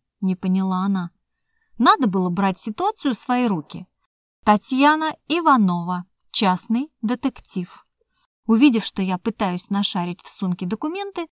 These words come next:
Светлана остановила мою руку. «Не надо. Чем могу помочь?» Я не стала рассказывать Светлане о том,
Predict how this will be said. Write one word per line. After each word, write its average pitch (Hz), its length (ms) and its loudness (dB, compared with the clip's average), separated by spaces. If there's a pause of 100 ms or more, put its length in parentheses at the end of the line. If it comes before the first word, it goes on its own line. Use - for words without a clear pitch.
(120)
Светлана 330 680 -2
остановила 196 680 -2
мою 196 320 0
руку. 175 440 -12 (200)
«Не 208 220 4
надо. 170 480 -4 (460)
Чем 220 300 2
могу 175 280 -4
помочь?» 185 560 -6 (640)
Я 220 300 4
не 226 180 6
стала 277 400 2
рассказывать 175 600 -6
Светлане 180 600 -4
о 190 60 -6
том, 294 300 -6